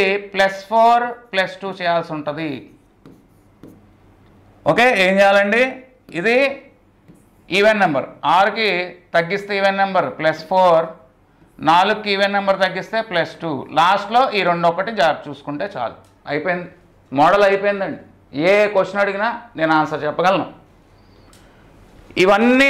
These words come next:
అనుకూల అవకాశాలు, మొత్తం అవకాశాలు టూ వన్ సిక్స్. ఓకేనా? So, ఏ question అడిగినా కూడా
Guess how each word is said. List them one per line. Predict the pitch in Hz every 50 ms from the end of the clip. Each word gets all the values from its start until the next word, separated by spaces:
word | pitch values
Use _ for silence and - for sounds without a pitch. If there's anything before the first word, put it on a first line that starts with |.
| 269 254
అనుకూల | 233 226 226 233 233 233 233 226 220
అవకాశాలు, | 214 214 214 202 196 208 202 202 202 226 247 240 - - - - 165
మొత్తం | 180 185 185 - 214 208 202
అవకాశాలు | 196 190 196 190 185 190 190 208 240 247 - - -
టూ | 175 156 147
వన్ | 139 131 120 -
సిక్స్. | - - _ _ _ _ _ _ _ _ _ _ _ _ _ _ _ _ _ _ _ _ _ _ -
ఓకేనా? | 160 196 240 269 240 170 120 - - - - _ _ _ _ _ -
So, | 220 220 214 202 175 175 170 - - - - - _ _ _ _ _ -
ఏ | 143 170 196 233 254 277 285 294 285 269 277
question | 247 233 233 - 247 254 240
అడిగినా | 214 214 208 208 214 220 220 214 202 170
కూడా | 165 147 139 151 170